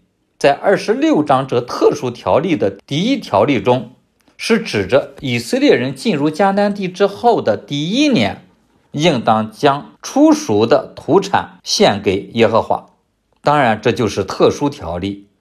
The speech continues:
因为这样的奉献应该是只有一次，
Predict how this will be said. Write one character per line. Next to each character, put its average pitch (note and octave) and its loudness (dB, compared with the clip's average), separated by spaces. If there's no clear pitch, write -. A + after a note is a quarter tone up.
因 C#3+ 2
为 A#2+ 2
这 B3+ 0
样 A2+ 4
的 G#2+ 4
奉 A2 2
献 C#3+ -2
应 C#3+ 0
该 F#2+ 2
是 G2 0
只 C3+ 2
有 G2 -2
一 D3 -6
次， - 0